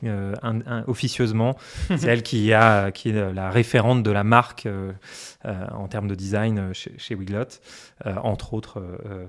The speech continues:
Speaker 1: sujets qu'elle gère. Euh, donc ça, c'est l'équipe contenu et communication. Ensuite, on a l'équipe partenariat. Thomas qui s'occupe des partenariats tech. Donc là, c'est ce que j'expliquais tout à l'heure, les
Speaker 2: Oui.
Speaker 1: C M S et tout l'écosystème autour des C M S.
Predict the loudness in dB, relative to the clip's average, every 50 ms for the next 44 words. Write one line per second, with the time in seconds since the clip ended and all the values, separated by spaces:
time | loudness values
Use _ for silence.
0 | -16 -18 -18 -16 -16 -10 -8 -8 -6 -6 -8 -6 -4 -4 -4 -4 -6 -8 _ _
1 | -20 -20 -20 -20 _ _ -16 -8 -4 -2 -2 -2 -2 -2 -4 -4 -4 -4 -2 -2
2 | -2 0 0 0 -2 -2 -4 -4 -4 -4 -2 2 2 2 2 0 -2 -8 _ -12
3 | -10 -10 -10 -8 -6 -4 -4 -4 -4 -6 -10 -6 -4 -4 -4 -4 -6 -10 _ _
4 | _ _ _ _ _ _ _ _ _ -12 -6 -2 0 0 0 0 -2 0 2 2
5 | 4 4 4 2 0 -2 -4 -2 0 0 0 2 4 4 6 6 8 8 6 6
6 | 6 2 -2 -14 _ _ _ _ -20 _ _ _ 6 6 8 10 8 8 8 6
7 | 0 -8 -10 -10 -10 -8 -6 -8 -4 -4 -4 -4 -4 -6 -4 -6 -6 -4 -6 -6
8 | -8 -6 0 2 2 2 2 -4 -16 -20 _ -10 -10 -8 -8 -8 -8 -10 -8 -10
9 | -8 -8 -8 -10 -10 -12 -10 -8 -8 -6 -6 -10 -12 -10 -10 -10 -10 -8 -6 -6
10 | -4 -2 -2 -2 -2 -2 0 0 0 2 2 2 4 4 6 6 4 4 2 -2
11 | -6 -6 -2 0 2 2 2 0 -2 -4 -4 -8 -8 -6 -4 -2 -2 -4 -4 -6
12 | -8 -8 -8 -10 -10 -10 -8 -6 -8 -8 -8 -14 _